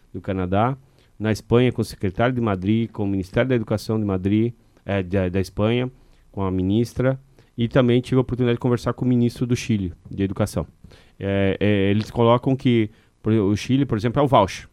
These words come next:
Então, aí, ah, você dá um vale, aí paga pra, pra escola, pro filho estudar. Como seria hoje o nosso,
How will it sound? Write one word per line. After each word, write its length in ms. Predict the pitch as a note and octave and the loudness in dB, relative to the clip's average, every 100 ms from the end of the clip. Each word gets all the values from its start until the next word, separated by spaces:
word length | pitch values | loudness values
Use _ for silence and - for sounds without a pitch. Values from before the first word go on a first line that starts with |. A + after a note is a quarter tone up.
| _ _ | _ _
Então, 400 | F#2 G#2+ A#2 B2 | -10 -4 -2 0
aí, 340 | A2 A2+ C3+ C#3+ - _ _ G2+ | 2 4 2 0 -10 _ _ -6
ah, 760 | G#2+ G#2 G2+ G2 F#2+ F#2 F2+ | -2 -2 -2 -4 -4 -6 -8
você 260 | F#2+ G#2+ A2 | -10 -10 -6
dá 120 | G#2+ | -2
um 100 | A#2 | -2
vale, 760 | A2 A2+ C#3+ D3+ C#3+ C#3+ C#3 C3+ | 0 0 0 0 0 0 0 0
aí 400 | A#2+ A#2+ A#2+ A#2+ A2+ G#2+ | 0 0 -2 -2 -4 -4
paga 240 | A2+ A2+ | -4 -4
pra, 160 | G#2+ A2+ - - | -6 -8 -12 -16
pra 140 | - A2 | -4 -4
escola, 400 | - A2+ A2 A#2 | -4 -4 -2 -2
pro 220 | - A#2 | -4 -8
filho 200 | - A2 | -6 -10
estudar. 220 | G#2 A2+ | -8 -8
Como 160 | - F#3+ | -8 -6
seria 320 | - D3 D3 | -2 0 2
hoje 240 | C3+ B2+ | 0 0
o 60 | C3+ | -2
nosso, 600 | B2 B2+ - C3 B2+ A#2+ | -2 -4 -4 -2 0 -2